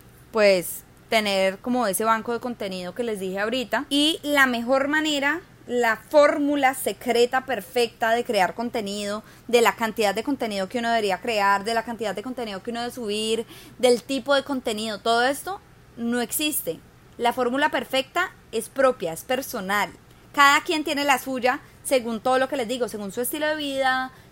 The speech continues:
según todo lo que haga, las actividades que tenga, las responsabilidades que tenga, lo que le gusta hacer, la energía que tenga, todo esto. Según eso, tú te vas a ir organizando, entonces vete como organizando, no como que no te, no te extralimites, no tienes que hacer de más.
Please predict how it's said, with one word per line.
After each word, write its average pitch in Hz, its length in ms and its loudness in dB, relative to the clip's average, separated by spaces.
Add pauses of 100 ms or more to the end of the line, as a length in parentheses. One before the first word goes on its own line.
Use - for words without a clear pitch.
(140)
según 220 560 -6
todo 233 220 2
lo 247 120 0
que 302 120 -8
haga, 254 380 2
las 247 140 -2
actividades 202 480 -4
que 269 100 -6
tenga, 254 260 -2
las 240 140 2
responsabilidades 190 720 -6
que 285 100 -6
tenga, 262 320 -2
lo 247 140 -2
que 226 80 -6
le 196 100 -2
gusta 185 280 -6
hacer, 254 600 -2
la 208 120 0
energía 208 340 0
que 277 80 -4
tenga, 254 240 -2
todo 247 360 4
esto. 240 380 0
Según 240 280 -6
eso, 349 220 -6
tú 277 200 -10
te 254 80 0
vas 247 140 4
a 277 40 2
ir 262 100 -2
organizando, 254 640 -2
entonces 185 480 -8
vete 233 240 -2
como 320 160 -6
organizando, 233 640 -2 (280)
no 247 320 0
como 294 260 0
que 233 300 -2
no 233 240 -6
te, 240 260 -8
no 247 260 -4
te 277 100 -2
extralimites, 240 1080 0
no 208 200 -6
tienes 262 300 -2
que 285 80 -4
hacer 262 260 -2
de 247 120 -4
más. 269 300 -2